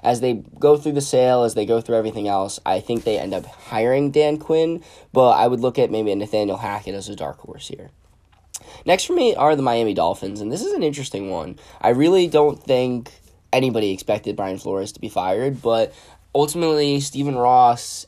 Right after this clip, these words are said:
and that front office kind of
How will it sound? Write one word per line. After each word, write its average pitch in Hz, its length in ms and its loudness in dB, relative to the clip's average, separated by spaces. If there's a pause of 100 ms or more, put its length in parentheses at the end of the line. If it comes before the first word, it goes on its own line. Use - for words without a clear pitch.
and 110 460 -2
that 98 180 -4
front 117 220 -4
office 107 720 -2 (340)
kind 147 240 0
of 131 160 -2